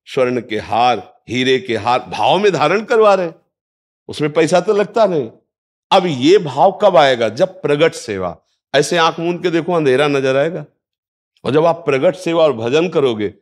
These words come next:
तो आपको प्रिया प्रीतम नजर आएंगे। अब मान लो मुकुट धारण करा रहे तो हमें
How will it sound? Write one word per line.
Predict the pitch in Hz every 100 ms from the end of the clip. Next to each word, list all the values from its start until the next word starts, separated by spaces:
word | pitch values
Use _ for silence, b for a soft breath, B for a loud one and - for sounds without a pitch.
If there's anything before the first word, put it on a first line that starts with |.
| _ -
तो |
आपको | 117 120 151
प्रिया | - 131 135 135
प्रीतम | 123 113 110 104
नजर | 101 98 95
आएंगे। | 92 92
अब | - 135
मान | 139
लो | 156 151
मुकुट | 147 139 170 123
धारण | 120 143 156
करा | 160 151 151
रहे | 156
तो | 143
हमें | 139 139